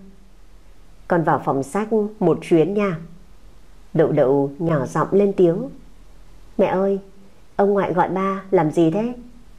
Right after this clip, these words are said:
Ông ngoại trông có vẻ hơi hung dữ." "Không sao đâu, con à." Ba phút sau, chú Chu lại gọi tôi vào trong phòng sách. Vừa bước vào, tôi đã nhìn thấy Chu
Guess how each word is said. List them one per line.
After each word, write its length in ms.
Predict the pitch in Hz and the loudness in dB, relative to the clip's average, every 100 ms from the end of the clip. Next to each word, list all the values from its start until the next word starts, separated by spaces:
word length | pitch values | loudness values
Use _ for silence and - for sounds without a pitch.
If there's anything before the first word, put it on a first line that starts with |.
| - | -6
Ông 180 | - 180 | 0 0
ngoại 400 | 175 165 151 147 143 - | 0 0 0 -2 -6 -2
trông 200 | 226 202 | 0 0
có 100 | 180 | -2
vẻ 380 | 240 202 127 123 - | -2 -2 -2 -4 0
hơi 180 | 202 | 2
hung 220 | 196 208 190 | 4 2 2
dữ." 320 | 202 - 285 - - - - - - - - - - | 2 0 -4 -8 -20 -20 -20 -20 -20 -20 -20 -18 -2
"Không 160 | 202 | -2
sao 220 | 185 196 185 | 0 -2 2
đâu, 220 | 190 185 - | 2 0 -6
con 200 | - 196 | -2 0
à." 160 | 147 135 - - - - - - - - - - - - | 0 -4 -14 -20 -20 -20 -20 -20 -20 -20 -20 -20 -12 -2
Ba 220 | 151 151 | -2 0
phút 200 | - 208 - | 0 0 0
sau, 300 | 175 170 170 170 - - - | -4 -4 -6 -12 -20 -20 0
chú 200 | 180 180 | 4 4
Chu 200 | 240 233 | 4 2
lại 200 | 185 151 | 2 0
gọi 200 | 165 165 | -2 0
tôi 280 | 202 208 202 196 | 4 4 2 -2
vào 160 | 185 180 | -4 -4
trong 200 | 247 240 | -4 -6
phòng 220 | 233 135 123 | -4 -4 -4
sách. 300 | - 220 - - - - | -6 -6 -6 -18 -18 -4
Vừa 240 | 170 160 151 | 0 2 2
bước 240 | 254 254 | 0 -2
vào, 380 | 165 143 139 - - - - | -2 0 -2 -8 -20 -10 0
tôi 120 | 214 | 2
đã 80 | - | 4
nhìn 280 | 233 160 | 4 2
thấy 240 | 165 160 160 | 2 -2 -2
Chu 180 | 262 | -2